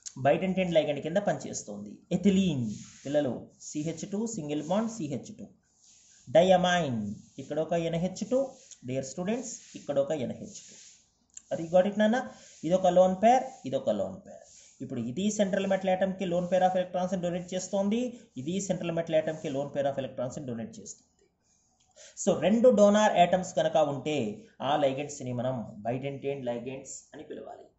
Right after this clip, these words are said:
మరొక example ఎవరు సార్? Dear students, ఈ చాప్టర్లో మరొక example మనకి ఓఎక్స్ అని ఇస్తాడు వాడు కాంప్లెక్సెస్‌లో. ఓఎక్స్ అంటే అర్థం ఏంటి సార్?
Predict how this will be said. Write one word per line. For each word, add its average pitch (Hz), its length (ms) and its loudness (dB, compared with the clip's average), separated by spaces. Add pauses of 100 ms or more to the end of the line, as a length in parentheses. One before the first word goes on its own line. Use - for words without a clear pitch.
(1200)
మరొక 214 260 6
example 190 540 0
ఎవరు 170 260 -2
సార్? 202 300 6 (440)
Dear 139 160 0
students, 190 440 -2 (180)
ఈ 139 200 -8
చాప్టర్లో 165 460 0
మరొక 147 360 0
example 160 580 -4
మనకి 139 640 -6 (200)
ఓఎక్స్ 185 420 -2
అని 160 100 -2
ఇస్తాడు 139 300 -4
వాడు 117 200 0
కాంప్లెక్సెస్‌లో. - 760 -8 (1000)
ఓఎక్స్ 190 360 -2
అంటే 185 220 2
అర్థం 170 280 2
ఏంటి 170 200 -6
సార్? 156 360 4